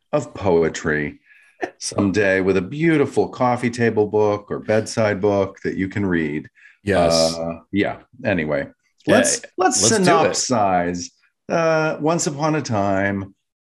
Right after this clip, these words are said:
Speaker 1: in poetry.
Speaker 2: Here we go.
Speaker 1: Here we go.
Speaker 2: Once upon a time,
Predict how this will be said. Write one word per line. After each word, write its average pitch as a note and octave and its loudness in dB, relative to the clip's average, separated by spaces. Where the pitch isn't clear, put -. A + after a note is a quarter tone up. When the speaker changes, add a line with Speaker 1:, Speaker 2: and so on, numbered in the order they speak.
Speaker 1:
in A#2 4
poetry. C2 -8
Speaker 2:
Here E2+ -8
we F2+ -6
go. A#2 -4
Speaker 1:
Here E2 -6
we E2 -2
go. - -10
Speaker 2:
Once B2+ -2
upon B2+ -2
a A#2+ -4
time, G2 -2